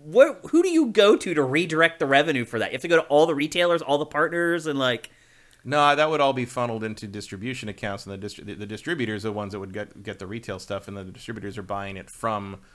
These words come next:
Speaker 2: the publisher, and all that would mean is you are now paying a different publisher.
Speaker 1: Yeah.
Speaker 2: Like, that, you're paying Embracer now, and you're putting, you're paying Embracer's account instead of Square's. That's all it is.
Speaker 1: So this deal for me, I-, Embracer
Speaker 2: A lot of change of address forms.
Speaker 1: Yeah.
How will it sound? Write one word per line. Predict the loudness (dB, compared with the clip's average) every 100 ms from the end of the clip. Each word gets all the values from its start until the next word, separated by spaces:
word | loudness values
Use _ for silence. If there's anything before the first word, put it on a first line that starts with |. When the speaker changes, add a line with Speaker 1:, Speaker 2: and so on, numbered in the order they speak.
| _
Speaker 2:
the | -14
publisher, | -4 -2 -2 -4 -2 -2 -4 _ _
and | -8 -4
all | -2
that | -2 -4
would | -6
mean | -10 -10
is | -12
you | -10 -10
are |
now | -8 -8 -8
paying | -8 -8 -8 -12
a |
different | -12 -14 -14 -12
publisher. | -10 -10 -14 -16 -18 -20 _
Speaker 1:
Yeah. | -6 -6 -6
Speaker 2:
Like, | -12 -12
that, | -12 -10
you're | -12
paying | -6 -4 -4
Embracer | -8 -8 -8 -10 -10
now, | -10 -10 -12
and | -14
you're | -14
putting, | -10 -8 -8
you're | -8
paying | -4 -2 -2
Embracer's | -2 -4 -4 -6 -10
account | -10 -10 -10 -10
instead | -14 -14 -14
of | -14
Square's. | -16 -16 -18 -18 -20 -18
That's | -16
all | -14 -14 -14
it | -18
is. | -20 -8
Speaker 1:
So | 4 4
this | 6 2
deal | 6 6 6
for | 4
me, | 0 -2 -4 -14 _ _ -2
I-, | 2
Embracer | 4 4 6 8
Speaker 2:
A | 10
lot | 10
of | 10
change | 6 2 0
of | -2
address | -2 -4 -6
forms. | -8 -12 -14 -18 -20 -20 -6
Speaker 1:
Yeah. | 0 4 2